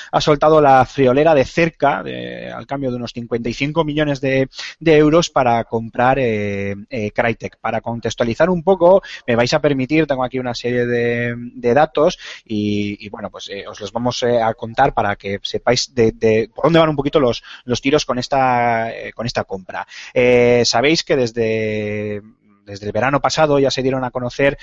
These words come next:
eh, los problemas financieros de Crytek, eh, al parecer, pues, tanto por el problemático desarrollo de, de Rise para Xbox, eh, One, tanto como la caída en, en la, en la venta de,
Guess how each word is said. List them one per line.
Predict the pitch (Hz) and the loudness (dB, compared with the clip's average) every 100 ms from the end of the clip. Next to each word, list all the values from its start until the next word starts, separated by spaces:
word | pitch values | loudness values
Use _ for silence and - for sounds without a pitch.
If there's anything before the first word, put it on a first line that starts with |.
| - - | -16 -10
eh, | 110 110 110 | -2 0 2
los | 110 107 | 0 -2
problemas | - 107 120 123 | -2 0 0 -2
financieros | 131 123 127 131 | -4 -4 -4 -2
de | 123 113 107 - | 0 0 0 -2
Crytek, | 131 147 - 139 143 | -2 -2 0 0 0
eh, | 135 104 | -4 -8
al | 92 | -12
parecer, | - 101 117 117 | -12 -8 -4 -4
pues, | 117 104 | -4 -10
tanto | 104 101 98 | -10 -14 -12
por | 104 | -8
el | 101 101 101 98 | -6 -6 -8 -12
problemático | - 101 101 117 120 | -10 -8 -2 -2 0
desarrollo | 117 117 110 123 120 113 | -2 0 0 2 2 0
de, | 110 110 110 - - - - | 0 -2 -4 -8 -20 -20 -4
de | 113 110 | 2 2
Rise | 113 131 123 - | 2 0 0 -4
para | 113 117 | -4 -4
Xbox, | 117 - 117 110 110 - | -6 -8 -6 -4 -6 -6
eh, | 110 110 107 | -4 -2 -2
One, | 120 127 123 | 2 2 0
tanto | 107 104 104 | -6 -8 -10
como | - 104 101 101 101 104 104 104 104 | -14 -18 -14 -10 -8 -6 -6 -6 -6
la | 107 | -6
caída | - 127 131 117 107 107 | -2 2 2 2 0 -2
en, | 107 107 107 | -6 -10 -14
en | 110 | -12
la, | 110 107 | -8 -6
en | 110 107 | -6 -6
la | |
venta | 110 131 123 110 | -4 -4 -2 -4
de, | 110 | -4